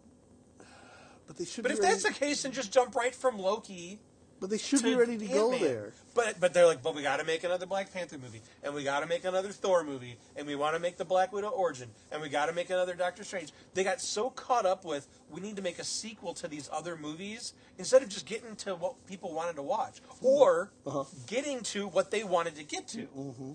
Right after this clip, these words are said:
Speaker 2: 'Cause if they
Speaker 1: Mm-hmm.
Speaker 2: truly wanted to just get to Kang, there's no reason, pardon my French, to dick around with these other filler movies. Go right from Loki and make Ant-Man two. And you know what? Say Doctor Strange, we're not making a sequel.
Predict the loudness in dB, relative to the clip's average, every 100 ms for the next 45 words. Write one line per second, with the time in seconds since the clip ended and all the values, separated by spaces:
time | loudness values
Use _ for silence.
0 | -12 -8 -8 -6 -6 -6 -6 -4 -2 0
1 | -2 -6 -12 -12 -10 -10 -10 -10 -6 -4
2 | -4 -8 -16 -20 -10 -8 4 6 6 2
3 | -4 -6 -8 -12 -14 -2 -2 -2 -6 -6
4 | -8 -8 -14 -14 -4 -4 -2 -6 -4 0
5 | 2 2 2 -2 -6 -14 _ _ _ -20
6 | -14 -6 -4 -4 -6 -2 0 -2 -6 -8
7 | -6 -6 -6 -10 -12 -16 -18 -20 0 6
8 | 6 4 0 4 6 6 0 -8 -10 -10
9 | -8 -6 -6 -6 -6 -6 -6 -8 -10 -10
10 | -12 -16 -4 0 2 4 2 0 2 2
11 | 2 -2 -4 -4 -6 -10 -6 -2 0 0
12 | -4 -6 -6 -8 -10 -14